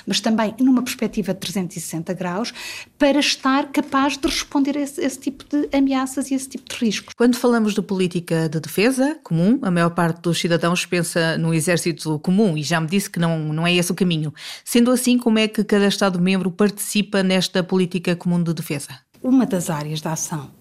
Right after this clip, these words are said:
Speaker 1: da política externa é, da, da, da política externa de segurança comum são as missões e operações.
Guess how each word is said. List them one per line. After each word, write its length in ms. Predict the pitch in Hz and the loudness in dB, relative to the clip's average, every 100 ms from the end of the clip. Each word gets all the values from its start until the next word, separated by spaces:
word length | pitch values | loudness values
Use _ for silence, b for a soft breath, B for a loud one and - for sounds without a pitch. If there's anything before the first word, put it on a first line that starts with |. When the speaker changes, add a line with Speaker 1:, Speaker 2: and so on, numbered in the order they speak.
| - | -16
Speaker 1:
da 80 | 185 | -14
política 340 | - 170 - | -12 -12 -6
externa 520 | 170 - 170 165 175 175 B B - | -6 -4 -4 -2 -4 -6 B B -10
é, 680 | 190 180 180 190 196 196 170 | -4 -2 -2 -2 -2 -4 -8
da, 200 | 165 151 | -8 -10
da, 440 | 139 160 151 - 139 | -10 -14 -14 -14 -8
da 140 | 170 | -8
política 380 | - - 160 - | -6 -10 -8 -6
externa 280 | - 175 156 | -6 -6 -6
de 60 | |
segurança 320 | 156 156 160 | -8 -8 -8
comum 360 | 165 - 175 196 196 B | -10 -6 -4 -4 -6 B
são 180 | - 196 | -6 -4
as 100 | 185 | -2
missões 320 | 196 208 202 | -4 -4 -6
e 40 | |
operações. 560 | 185 165 - 156 - | -6 -10 -14 -16 -20